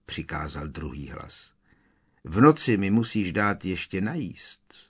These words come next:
Ta cesta sem mě strašně vyčerpala.“ Frank svraštil obočí, naklonil se lépe slyšícím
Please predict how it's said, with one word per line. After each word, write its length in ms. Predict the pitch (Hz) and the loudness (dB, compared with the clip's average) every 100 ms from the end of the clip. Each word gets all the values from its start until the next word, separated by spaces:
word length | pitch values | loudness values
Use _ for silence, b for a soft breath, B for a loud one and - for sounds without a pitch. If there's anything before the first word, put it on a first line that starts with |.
| _ _ _ _ | _ _ _ _
Ta 160 | - 98 | 0 0
cesta 400 | - 120 - 107 | 2 0 0 -2
sem 340 | - 143 135 | -2 0 2
mě 180 | 113 104 | 2 0
strašně 560 | - - 175 135 - 113 | -4 -2 0 0 0 -2
vyčerpala.“ 720 | 87 - 76 - - - - - _ _ _ _ _ _ _ _ _ _ _ _ - | -2 -6 -10 -10 -10 -10 -12 -18 _ _ _ _ _ _ _ _ _ _ _ _ -16
Frank 640 | - - 71 76 92 117 B B - | -12 -8 -8 -8 -10 -12 B B -16
svraštil 640 | - 76 87 - - 85 - | -12 -6 -6 -6 -8 -10 -8
obočí, 760 | 76 - - - 73 73 - _ b b b b b b | -12 -12 -10 -10 -10 -14 -16 _ b b b b b b
naklonil 600 | 85 78 104 98 95 95 | -2 -2 2 2 2 0
se 220 | - - | -4 -4
lépe 420 | 76 76 87 - 82 | -2 -2 -2 -4 -8
slyšícím 680 | - 87 90 80 - 90 | -6 -6 -6 -8 -6 -4